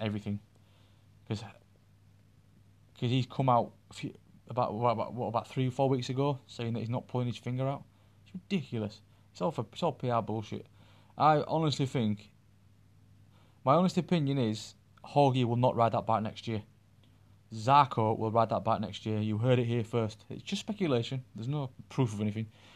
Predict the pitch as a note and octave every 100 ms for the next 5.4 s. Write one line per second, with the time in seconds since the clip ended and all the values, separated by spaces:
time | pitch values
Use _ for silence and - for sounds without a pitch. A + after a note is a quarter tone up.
0 | - A2+ B2+ A2+ B2 G#2 - A2 C3+ C#3
1 | C#3 C3+ B2+ C3 B2+ A#2 G#2+ A2+ G#2 A2
2 | - - - A2 G#2+ G#2 A2+ G#2+ G#2 A2+
3 | - _ _ - - A2 G#2+ - - G#2+
4 | E2 G#2 G2+ - - A2 G#2+ G#2+ - G#2+
5 | G2+ - G#2